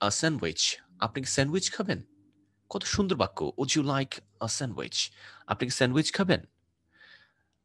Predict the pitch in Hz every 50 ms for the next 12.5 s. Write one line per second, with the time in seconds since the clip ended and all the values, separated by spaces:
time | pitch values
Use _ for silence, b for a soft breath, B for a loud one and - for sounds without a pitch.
0 | _ _ - - _ _ _ _ _ _ _ _ _ _ - - - - - 104
1 | 127 151 180 180 180 - 127 113 - - - - - - - - 104 113 123 135
2 | 127 101 95 - - - 90 71 62 - 71 90 87 - - 95 92 92 90 -
3 | - 90 90 90 76 - 92 92 95 92 92 - 98 107 117 127 135 127 - 127
4 | 120 123 127 117 101 95 90 113 110 - 98 95 87 80 85 82 80 - 87 -
5 | - - - - - - - _ _ _ _ _ _ _ _ _ - - 110 117
6 | - - 82 - - 110 90 101 110 117 117 104 - - 123 92 101 107 B B
7 | B B B B - - 95 98 104 - 110 135 147 160 - - - - - 131
8 | 127 127 127 127 143 131 123 - - 113 98 82 85 85 90 104 117 B B B
9 | B B B B B B B B B B B B _ _ _ _ _ _ _ _
10 | _ _ - 143 147 156 143 117 101 - - - - - - _ _ _ _ -
11 | 101 104 104 107 107 104 101 - - _ _ - - 160 160 160 139 110 92 -
12 | - - - - - - - 64 62 -